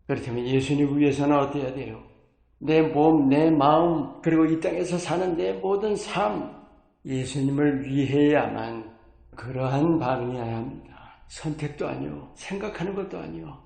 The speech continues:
거기에 대한 반문할 것도 없습니다. 너무도 당연한 일이고,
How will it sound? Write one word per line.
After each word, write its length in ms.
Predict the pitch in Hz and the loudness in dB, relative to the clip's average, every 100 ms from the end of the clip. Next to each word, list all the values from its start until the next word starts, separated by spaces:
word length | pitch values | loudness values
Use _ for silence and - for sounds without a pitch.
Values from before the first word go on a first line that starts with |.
| _ | _
거기에 320 | - 156 165 170 | -12 -2 0 2
대한 280 | 175 190 | 0 -4
반문할 600 | - 131 175 196 196 165 | -6 -6 -2 0 0 0
것도 260 | 185 185 220 | -2 -2 -2
없습니다. 460 | - - - - - - _ - | -2 -8 -18 -20 -20 -20 _ -6
너무도 480 | 156 151 196 208 262 | -2 2 2 2 2
당연한 540 | 170 170 165 170 175 | 2 2 2 0 -2
일이고, 260 | 160 - | -6 -12